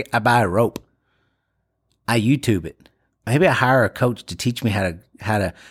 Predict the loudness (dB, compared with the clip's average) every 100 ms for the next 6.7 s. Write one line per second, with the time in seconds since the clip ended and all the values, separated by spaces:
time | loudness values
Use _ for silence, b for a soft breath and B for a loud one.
0 | B -2 0 0 -4 -8 -12 _ -14 -4
1 | -2 0 0 0 0 0 0 -2 -4 -4
2 | -10 _ _ _ _ _ _ _ _ _
3 | _ _ _ _ 0 2 4 4 4 4
4 | 2 2 2 2 2 2 0 2 2 2
5 | -4 -16 _ _ -20 -4 0 2 2 0
6 | -2 0 0 0 -4 -4